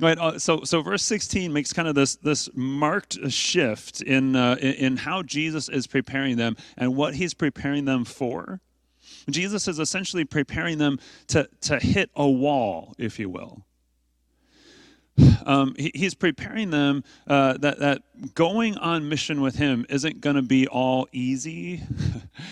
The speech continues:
It's not gonna be all fun. It's not gonna be all exciting. There's gonna be things when you're on mission with him that are going to try to stop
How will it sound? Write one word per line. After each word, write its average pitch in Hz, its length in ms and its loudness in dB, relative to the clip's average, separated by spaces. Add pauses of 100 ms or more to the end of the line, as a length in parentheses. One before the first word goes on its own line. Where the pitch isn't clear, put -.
(160)
It's 143 160 0
not 175 160 -2
gonna 185 140 -2
be 170 160 4
all 170 200 2
fun. 165 580 0
It's 147 160 -4
not 175 120 -2
gonna 180 140 -2
be 160 160 0
all 160 420 -2
exciting. 151 560 0
There's 139 160 0
gonna 208 200 -4
be 190 160 0
things 156 500 -2 (300)
when 156 120 0
you're 165 160 -2
on 165 240 0
mission 165 340 -2
with 139 140 -2
him 151 220 0
that 139 100 0
are 143 80 2
going 175 300 -4
to 175 120 -6
try 165 280 -8
to 147 80 -4
stop 147 560 -6